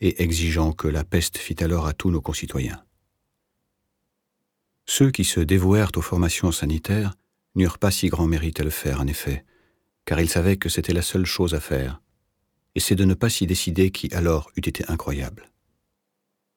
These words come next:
Ces formations aidèrent nos concitoyens à entrer plus avant dans la peste, et les persuadèrent en partie que, puisque la maladie était là,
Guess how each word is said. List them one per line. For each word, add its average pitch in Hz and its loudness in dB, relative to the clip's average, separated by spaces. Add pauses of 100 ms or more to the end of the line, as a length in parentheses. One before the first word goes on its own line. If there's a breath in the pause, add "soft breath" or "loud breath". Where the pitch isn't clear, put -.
(520)
Ces - 2
formations 113 4
aidèrent 107 4
nos 85 2
concitoyens 90 2
à 92 0
entrer 87 0
plus 92 -2
avant 87 2
dans 73 0
la 71 0
peste, - -4 (380 soft breath)
et 80 -2
les 80 2
persuadèrent 87 2
en 80 0
partie 95 -2
que, 80 -2
puisque - -4
la 82 2
maladie 92 2
était 95 0
là, 98 0